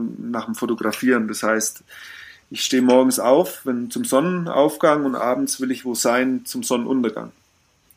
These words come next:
Jetzt, wenn ich den ganzen Tag auf dem Motorrad fahre, dann erlebe ich zwar viel,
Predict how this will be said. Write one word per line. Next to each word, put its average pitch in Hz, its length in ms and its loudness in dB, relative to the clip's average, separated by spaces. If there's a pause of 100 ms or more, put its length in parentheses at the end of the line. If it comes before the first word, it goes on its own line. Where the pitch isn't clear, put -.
(140)
Jetzt, - 140 -16
wenn 123 100 -4
ich 123 80 -2
den 117 60 -6
ganzen 131 340 2
Tag 135 200 4
auf 127 140 4
dem 131 100 -2
Motorrad 139 580 4 (300)
fahre, 120 360 -2
dann 117 180 -4
erlebe 131 320 2
ich - 140 -4
zwar 113 240 -2
viel, 151 380 -2